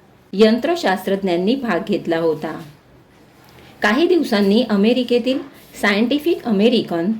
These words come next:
या मासिकात सदरहू शोधाचा खास उल्लेख करण्यात आला. ही बातमी शेठ एन एम गोकुळदास यांनी न्यायमूर्ती महादेव गोविंद रानडे, नामदार गोपाळकृष्ण गोखले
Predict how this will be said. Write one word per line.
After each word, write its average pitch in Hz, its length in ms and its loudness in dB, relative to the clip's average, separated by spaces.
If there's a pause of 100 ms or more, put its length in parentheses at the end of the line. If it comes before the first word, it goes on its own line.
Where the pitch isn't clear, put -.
(100)
या 226 180 2
मासिकात 208 540 0 (500)
सदरहू 277 540 4
शोधाचा 202 600 -2
खास 214 320 -4
उल्लेख 190 260 2
करण्यात 165 480 -2
आला. 156 260 -4 (920)
ही 285 120 4
बातमी 190 580 0
शेठ 247 300 0 (440)
एन 277 340 2
एम 208 240 2
गोकुळदास 196 760 0 (280)
यांनी 247 440 4
न्यायमूर्ती 254 720 0
महादेव 214 520 0
गोविंद 190 420 2
रानडे, 190 560 2 (360)
नामदार 180 540 0
गोपाळकृष्ण 180 680 -2
गोखले 165 520 -2